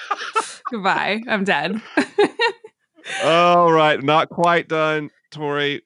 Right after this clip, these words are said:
Speaker 1: when people wanna connect with you, they wanna connect with White Homework, where do they go?
Speaker 2: Yeah. Um, so I'm usually to be found on Twitter,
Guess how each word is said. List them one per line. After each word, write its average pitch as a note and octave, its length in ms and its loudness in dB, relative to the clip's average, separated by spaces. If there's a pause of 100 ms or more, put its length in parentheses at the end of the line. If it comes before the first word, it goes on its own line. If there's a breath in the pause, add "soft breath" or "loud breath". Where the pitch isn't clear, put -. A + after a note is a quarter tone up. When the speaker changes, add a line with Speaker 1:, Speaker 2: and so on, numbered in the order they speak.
Speaker 1:
when C3 140 -10
people C#3+ 200 -6
wanna C#3 120 -4
connect C#3 340 -8
with C#3 140 -10
you, C#3 300 -2
they C3+ 100 -2
wanna C3+ 140 -2
connect C#3 260 -6
with C3 100 -10
White C3 180 -2
Homework, C3 460 -6
where A2+ 420 -4
do B2 120 -4
they B2+ 140 -4
go? F2+ 540 -6 (1300 loud breath)
Speaker 2:
Yeah. C4 640 -8 (100)
Um, B3 560 -2
so A3 680 -2 (200)
I'm A3 460 0 (380)
usually B3 440 -2
to A3+ 120 -10
be A3 100 -2
found G#3 520 -6 (180)
on F#3 480 -4 (100)
Twitter, F#3+ 500 -6